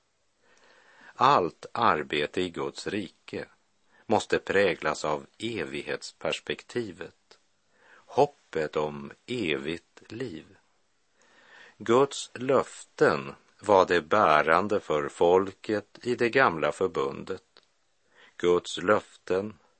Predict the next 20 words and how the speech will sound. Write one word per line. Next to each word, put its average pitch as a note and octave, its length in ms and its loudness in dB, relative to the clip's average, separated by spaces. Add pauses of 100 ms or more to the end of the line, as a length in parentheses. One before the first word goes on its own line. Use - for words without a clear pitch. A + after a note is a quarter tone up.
(120)
är G2+ 160 4
det E2+ 180 4
bärande E2 960 2 (180)
i A#2+ 140 -6
det A2+ 160 -2
nya A2+ 420 -4
förbundets D#2+ 800 -4
tid. G2 280 -8 (1120)
Därför E2+ 300 4
är F#2 120 6
det A#2 120 2
viktigt - 600 -8
att F2+ 240 2
vi E2+ 60 -2
inte G2+ 680 -4
riktar G#2 720 -2
blicken D2+ 680 -4
mot E2+ 280 -4
det D2 220 -2
synliga, D2+ 920 -6